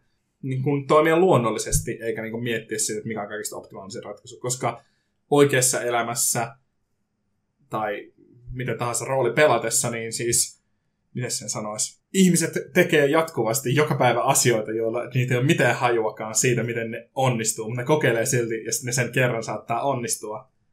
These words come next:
Mutta sitten taas, jos niinku vaan katsoo sääntöjä ja siitä, että mist-, kuinka paljon bonuksia tässä on,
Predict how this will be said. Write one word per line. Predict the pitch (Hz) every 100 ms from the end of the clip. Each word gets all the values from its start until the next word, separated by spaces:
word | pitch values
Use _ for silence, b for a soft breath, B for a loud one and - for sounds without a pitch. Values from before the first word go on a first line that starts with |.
| _ _ _ _ _ -
Mutta | 117 113
sitten | 131 127 123
taas, | 120 117 131
jos | 117
niinku | 123 113 120
vaan | 117
katsoo | 131 123 - 113
sääntöjä | 135 120 110 110 107 107
ja |
siitä, | - 113 110
että | -
mist-, | 117 - _
kuinka | 139 123
paljon | 123 117
bonuksia | 131 120 113 117
tässä | 113 113 - 117
on, | 117 110 107